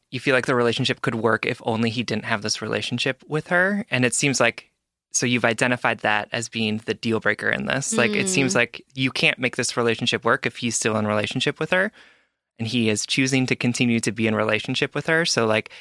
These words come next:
Speaker 1: it's okay for you to say, like, "Well, that was the w-, that was where I drew the line in the sand, and you can't meet me there."
Speaker 2: And
Speaker 1: So,
Speaker 2: you,
Speaker 1: like,
Speaker 2: you crossed it.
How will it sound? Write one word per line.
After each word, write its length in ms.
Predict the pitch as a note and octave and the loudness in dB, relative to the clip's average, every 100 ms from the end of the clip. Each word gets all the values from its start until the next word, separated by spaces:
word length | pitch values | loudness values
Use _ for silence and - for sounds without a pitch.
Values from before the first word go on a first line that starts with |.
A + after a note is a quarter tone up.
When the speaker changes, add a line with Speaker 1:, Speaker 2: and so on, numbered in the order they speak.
| - | -2
Speaker 1:
it's 200 | C3+ C3+ | -2 0
okay 200 | C3 C3+ | 0 0
for 120 | C3 | 2
you 120 | A#2+ | 0
to 80 | A2+ | 0
say, 160 | - A2 | 0 2
like, 220 | G#2+ G#2 | 0 0
"Well, 180 | A2 G#2+ | -2 0
that 220 | A2+ A2+ | 2 0
was 260 | C3 A#2+ - | 0 -2 -2
the 100 | B2 | -2
w-, 200 | A#2 A#2 - | -2 -4 -4
that 300 | B2 B2 - | 0 2 2
was 160 | C#3 | 0
where 140 | C#3 C3 | 2 2
I 100 | B2+ | 0
drew 260 | - A#2 | 0 0
the 120 | A#2 | 0
line 240 | B2+ A2+ A2+ | 2 2 2
in 100 | A#2+ | 0
the 80 | C3 | -2
sand, 380 | E3+ E3 E3+ - | 0 0 -2 -2
and 140 | A#2+ | 0
you 80 | A#2 | 0
can't 260 | - A2+ | 0 0
meet 140 | A2+ A2+ | 0 0
me 100 | C3 | 0
there." 160 | D#3 | 2
Speaker 2:
And 80 | G3 | 4
Speaker 1:
So, 80 | A3 | 4
Speaker 2:
you, 60 | A2 | 2
Speaker 1:
like, 220 | A2+ A3+ | 2 2
Speaker 2:
you 120 | A3+ | 0
crossed 440 | - G#3+ A3 - | 2 2 2 0
it. 100 | E3 | -6